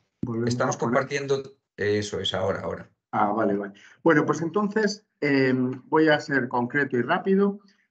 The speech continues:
Speaker 1: porque para eso estamos, para discutir. Entonces, yo primero os iba a comentar, a ver si me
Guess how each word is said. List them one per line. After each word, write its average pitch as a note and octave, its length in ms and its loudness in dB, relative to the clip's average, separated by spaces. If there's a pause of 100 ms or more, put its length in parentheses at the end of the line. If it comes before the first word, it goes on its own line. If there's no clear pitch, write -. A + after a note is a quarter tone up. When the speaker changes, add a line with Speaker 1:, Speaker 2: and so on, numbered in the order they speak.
(140)
Speaker 1:
porque A#2 340 0
para A2+ 180 0
eso A#2+ 140 -8
estamos, G#2+ 420 -2
para G#2+ 200 -6
discutir. A2 480 -2
Entonces, F3+ 240 0
yo G3 140 2
primero G3 460 2 (520)
os C3+ 240 0
iba D#3+ 220 6
a D#3 80 2
comentar, D3 720 0
a B2+ 80 -10
ver C3+ 120 -8
si - 160 -20
me C#3 100 -14